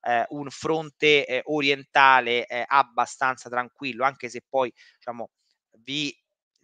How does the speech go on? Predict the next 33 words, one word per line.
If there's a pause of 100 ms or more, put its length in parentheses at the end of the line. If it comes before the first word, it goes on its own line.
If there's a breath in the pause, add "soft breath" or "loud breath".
sul
fronte
lì
della
Mongolia,
della,
della,
della
Siberia
orientale
c'è
sempre
stato (300 soft breath)
un
conflitto
a
bassa
intensità,
non
ci
fu
mai
l'assenza
dei
combattimenti,
ci
furono
sempre
delle
scaramucce,
lì
le
scaramucce